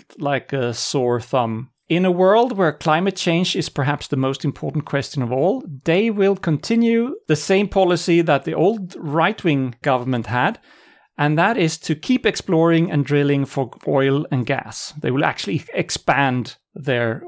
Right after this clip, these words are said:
oil and gas business. There's a quote here saying, "The Norwegian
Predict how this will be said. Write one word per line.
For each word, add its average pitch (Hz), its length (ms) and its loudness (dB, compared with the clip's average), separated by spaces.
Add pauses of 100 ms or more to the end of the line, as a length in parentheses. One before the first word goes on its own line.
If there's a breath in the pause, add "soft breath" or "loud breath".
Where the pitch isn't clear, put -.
oil 123 300 0
and 117 140 -2
gas 117 420 -4
business. - 640 -8 (560 loud breath)
There's 160 300 0
a 160 40 2
quote 175 380 0
here 233 400 2
saying, 165 800 2
"The 151 240 0
Norwegian 233 720 2